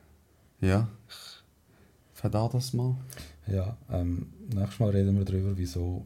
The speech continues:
Speaker 2: wieso ich jederzeit auf Afghanistan, dann, auf Afghanistan würde zurückgehen.
Speaker 1: Voll.
Speaker 2: Das ist ein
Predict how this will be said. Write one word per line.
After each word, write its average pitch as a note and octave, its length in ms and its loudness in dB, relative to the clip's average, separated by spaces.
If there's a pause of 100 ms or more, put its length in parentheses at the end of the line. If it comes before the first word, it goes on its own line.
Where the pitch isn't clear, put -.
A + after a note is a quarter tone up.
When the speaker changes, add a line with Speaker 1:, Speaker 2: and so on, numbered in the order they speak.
(100)
Speaker 2:
wieso E2 160 -6
ich D2+ 160 -2
jederzeit D#2 580 -4 (1120)
auf F#2+ 240 -6
Afghanistan, G2 680 -2
dann, G2+ 440 -4
auf F2+ 100 -4
Afghanistan F#2+ 500 0
würde F#2+ 140 -2
zurückgehen. F#2 440 -4
Speaker 1:
Voll. D2+ 200 0
Speaker 2:
Das D#2 100 -2
ist - 120 -6
ein F#2+ 300 -8